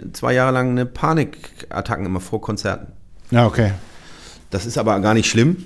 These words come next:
Speaker 1: Das ist einfach nur, ähm,
Speaker 2: Wenn man
Speaker 1: es ist
Speaker 2: drinsteckt.
Speaker 1: unangenehm. Es ist nur das, was ich vorhin erzählt hab.
Speaker 2: Ja.
Speaker 1: Der Säbelzahntiger wartet draußen und ich wusste nicht, was, was geht jetzt ab? Sterben wir jetzt alle? Weil der ist einfach, der einfach tot von einem Tag auf den anderen, ja?
Speaker 2: Ja.
Speaker 1: Und als junger Mensch war es einfach too much für mich.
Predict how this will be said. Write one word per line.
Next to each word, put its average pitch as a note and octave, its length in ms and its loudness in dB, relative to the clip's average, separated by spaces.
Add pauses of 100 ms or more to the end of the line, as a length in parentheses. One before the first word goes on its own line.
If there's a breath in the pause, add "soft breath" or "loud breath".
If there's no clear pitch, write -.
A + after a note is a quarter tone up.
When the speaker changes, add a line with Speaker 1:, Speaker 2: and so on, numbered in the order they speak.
Speaker 1:
Das - 160 -10
ist - 320 -8 (320)
einfach F#2+ 300 -2
nur, F#2+ 640 4
ähm, F2+ 540 0 (160)
Speaker 2:
Wenn A2+ 180 6
man A#2+ 140 10
Speaker 1:
es - 80 6
ist - 80 -
Speaker 2:
drinsteckt. E3+ 220 12
Speaker 1:
unangenehm. F3 440 10
Es C3 160 0
ist C#3 140 -4
nur C3+ 180 8
das, C3+ 240 4
was C#3 140 0
ich - 80 -10
vorhin C#3 220 4
erzählt C#3+ 360 2
hab. C3 300 2
Speaker 2:
Ja. A2+ 180 4
Speaker 1:
Der A2+ 140 8
Säbelzahntiger B2 840 2 (500 loud breath)
wartet A2 340 2
draußen A#2+ 560 2
und A2 400 -2
ich F#2 160 -10
wusste G2+ 220 -8
nicht, F2 120 -4
was, - 220 -8
was F2+ 140 -8
geht F#2 120 -6
jetzt E2 140 -8
ab? - 240 -10 (260)
Sterben G2+ 320 -2
wir F#2 40 2
jetzt F2 100 -2
alle? D#2 220 -6
Weil E2+ 80 -2
der F2 100 0
ist F2+ 80 -4
einfach, F2 160 -6 (280)
der F2 180 -4
einfach F2+ 160 -4
tot A2 240 -6
von D2 80 -6
einem D#2 120 -6
Tag D#2 120 -8
auf D#2+ 60 -14
den D2 80 -10
anderen, D#2 280 -8
ja? - 500 -8
Speaker 2:
Ja. G#2+ 100 2
Speaker 1:
Und G#2 40 2
als F2+ 160 -2
junger G2+ 220 2
Mensch G2+ 320 2
war F#2+ 100 0
es F#2 80 -6
einfach - 220 -8
too - 120 -10
much F2 220 -6
für - 100 -14
mich. - 200 -14